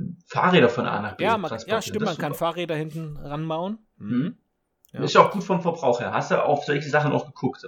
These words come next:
Speaker 1: Hast du ein bisschen nachhaltig
Speaker 2: Ja,
Speaker 1: geschaut?
Speaker 2: na ja, also ist jetzt hier nicht, ist jetzt hier nicht das grüne Auto, sag ich mal.
Speaker 1: Hm.
Speaker 2: Aber auch da kann ich mich nur steigern, weil der Beetle ist ein Spritfresser für seine Größe
Speaker 1: Ah,
Speaker 2: vor
Speaker 1: okay.
Speaker 2: allem.
Speaker 1: Okay, okay.
Speaker 2: Ja.
Speaker 1: Da kenn ich mich nicht aus,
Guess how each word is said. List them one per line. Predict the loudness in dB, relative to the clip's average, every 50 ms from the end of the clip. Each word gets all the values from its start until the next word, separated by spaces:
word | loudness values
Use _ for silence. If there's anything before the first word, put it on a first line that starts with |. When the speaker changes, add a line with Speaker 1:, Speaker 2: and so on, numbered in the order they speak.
| -6 -2
Speaker 1:
Hast | 2 4 4 4 2
du | 0
ein | -4
bisschen | -6 -6 -6 -2
nachhaltig | 0 0 0 0 0 -2 0
Speaker 2:
Ja, | 0 0 0 0 2 2 0 -2
Speaker 1:
geschaut? | -4 -8 _ -14
Speaker 2:
na | -12 -12
ja, | -12 -10 -8 -6
also | -4 -4 -4 -6 -8 -10 -10 -10
ist | -10 -12 -16 _ _ -20 -16 -12
jetzt | -12 -12 -12 -14 -14 -12
hier | -10 -8
nicht, | -8 -8 -10 -12 -14 -18 -20 _ _ _ _ _ _ _ -20 -20 _ _ -20 -20
ist | -20 -14 -12 -12
jetzt | -12 -10 -8
hier | -8
nicht | -6 -6 -6 -8
das | -10 -10
grüne | -8 -6 -4 -2 -2 0
Auto, | 0 0 0 0 0 -2 -2
sag | -4 -6 -10 -10
ich | -10 -10
mal. | -8 -8 -6 -6 -8 -10 -12 _ -8
Speaker 1:
Hm. | -6 -6 -6 -6 -8 -10 -14 _ _ _
Speaker 2:
Aber | -10 -8 -4 -4 -4 -2
auch | -4 -4 -4
da | -2 0 2 2 2 2 2
kann | 0 -2 -4 -4
ich | -4 -6 -8 -6
mich | -6 -6 -4 -4
nur | -4 -4
steigern, | -4 -4 -2 -2 -2 -2 -2 -2
weil | -4 -4
der | -4 -6
Beetle | -6 -8 -8 -8 -8 -10
ist | -12 -10 -12
ein | -12
Spritfresser | -12 -12 -12 -14 -14 -12 -10 -10 -10 -10 -10 -12
für | -12 -12
seine | -12 -10 -10 -10 -10
Größe | -4 0 2 4
Speaker 1:
Ah, | 6 6 4 4
Speaker 2:
vor | 2 -2
Speaker 1:
okay. | -4
Speaker 2:
allem. | -6 -8 -10 -14 -18 -20 -20 -20
Speaker 1:
Okay, | -20 -18 -16 -16 -16 -16
okay. | -18 -20 -20 -20 _ _ _ -20 -20 -20 -16
Speaker 2:
Ja. | -12
Speaker 1:
Da | -12 -10
kenn | -10 -10 -10
ich | -10
mich | -10 -10
nicht | -10 -10 -10 -10
aus, | -10 -10 -12 -16 -20